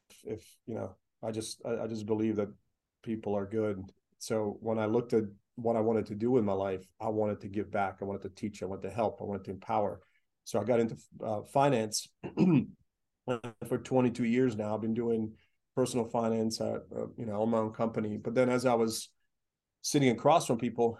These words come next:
you know, America has certain systems and retirement and pensions and investments and insurance and all kinds of stuff. There's just no education whatsoever. So I'm talking to people that are well-educated,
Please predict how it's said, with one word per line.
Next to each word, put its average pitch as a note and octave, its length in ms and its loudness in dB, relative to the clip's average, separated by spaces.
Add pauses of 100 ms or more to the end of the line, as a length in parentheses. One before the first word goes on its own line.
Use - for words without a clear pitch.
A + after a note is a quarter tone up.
you B2+ 60 0
know, A2 100 2
America A#2 360 2
has G#2+ 300 0
certain A2+ 200 2
systems G#2+ 580 -2
and G#2+ 160 -4
retirement G#2+ 560 2
and G#2+ 100 -6
pensions A2 480 -2
and A2 80 -2
investments A2 560 -2
and A2 60 -4
insurance A2+ 520 0
and A2 100 -2
all A2 100 -4
kinds A2+ 240 0
of A2 60 -10
stuff. A2 340 0 (1400)
There's C3+ 140 2
just C#3 180 0
no B2+ 140 6
education A2+ 560 2 (160)
whatsoever. A2 680 0 (100)
So A2 220 -2
I'm G#2+ 120 -2
talking A#2 360 2
to G#2+ 60 -8
people A2 540 -2 (300)
that G#2+ 140 0
are G2+ 280 -2 (440)
well-educated, A2 1040 2